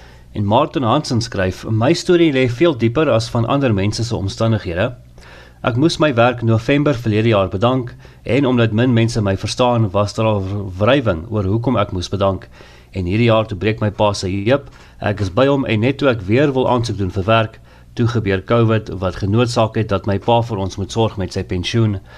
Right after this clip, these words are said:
Maar juis het sake so gebeur omdat ek die uitverkorene is in my pa se familie,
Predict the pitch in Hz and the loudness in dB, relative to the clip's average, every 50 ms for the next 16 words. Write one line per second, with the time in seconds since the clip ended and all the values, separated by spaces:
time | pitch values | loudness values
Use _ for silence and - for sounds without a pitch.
0 | - - - - - - - - 92 90 90 87 87 90 90 95 104 113 113 110 | -20 -20 -20 -20 -20 -18 -10 -6 -4 -4 -4 -4 -4 -2 0 2 2 2 0 -2
1 | 107 101 - - 113 107 107 - 110 101 - - - 151 139 113 127 117 113 110 | -4 -6 -2 0 0 0 0 -2 -4 -4 -4 0 0 0 0 0 0 0 0 0
2 | 110 107 - 110 110 110 101 104 104 101 - - 104 - 120 123 120 - 117 120 | 0 0 0 0 0 0 0 -2 -4 -4 -4 -6 -4 -2 -2 -2 -2 -2 -6 -4
3 | - 127 120 120 120 117 90 107 113 - 98 92 92 - - 92 90 - - 90 | -2 -2 0 2 2 2 2 0 -2 -4 -4 -4 -4 -2 -2 -4 -4 -4 -8 -12
4 | - - 101 113 117 120 120 117 120 120 | -8 -4 -2 0 2 2 2 2 0 -2